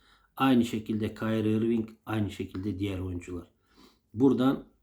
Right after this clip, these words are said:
onların oyuncu üst ya da alt baremlerini de rahatlıkla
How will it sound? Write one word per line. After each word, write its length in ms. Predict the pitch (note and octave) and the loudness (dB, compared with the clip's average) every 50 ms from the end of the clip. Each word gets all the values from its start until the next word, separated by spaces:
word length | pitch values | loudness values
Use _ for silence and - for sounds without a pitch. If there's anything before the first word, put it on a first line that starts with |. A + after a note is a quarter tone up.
| _ | _
onların 600 | - B2 C3 C3 A#2 A2 A#2 B2+ C3 C3+ C3 - | 0 4 6 6 6 6 4 4 4 2 4 2
oyuncu 420 | A#2 A#2 A#2 A2+ A2 A2 C3 B2+ - - | 2 4 4 4 2 0 -2 -4 -2 0
üst 420 | A#2+ B2 A#2 - - - - - | 0 0 0 -2 -10 -20 -14 -6
ya 180 | A2+ A2 A2 A2 | -2 -2 0 0
da 200 | A2+ - - - | -2 -4 -4 -4
alt 320 | A2 A2 G#2+ G#2+ - - | 0 0 0 0 -2 -8
baremlerini 720 | G2+ G2+ G2+ A2 G#2+ G#2+ G2+ G2+ G2+ G#2 G2 G#2 A2 A2+ A#2 | -8 -4 -2 0 0 0 0 0 -2 -2 0 2 2 2 0
de 100 | A#2 G#2+ | -2 -2
rahatlıkla 640 | G#2 G2 - - - A2+ - - A2 A2+ A2+ - | -4 -4 -6 -8 -10 -14 -8 -4 -4 -4 -4 -6